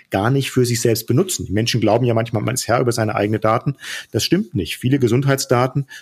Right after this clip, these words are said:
dürfen sie, selbst wenn sie wollen, nicht so freigeben,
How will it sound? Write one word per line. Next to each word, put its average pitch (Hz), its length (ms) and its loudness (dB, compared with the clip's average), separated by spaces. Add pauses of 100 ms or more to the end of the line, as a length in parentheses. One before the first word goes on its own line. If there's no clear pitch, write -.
(120)
dürfen 143 300 2
sie, 120 100 0
selbst 120 220 2
wenn 107 100 -2
sie 101 140 0
wollen, 120 340 2
nicht 123 200 -2
so 127 100 0
freigeben, 123 720 0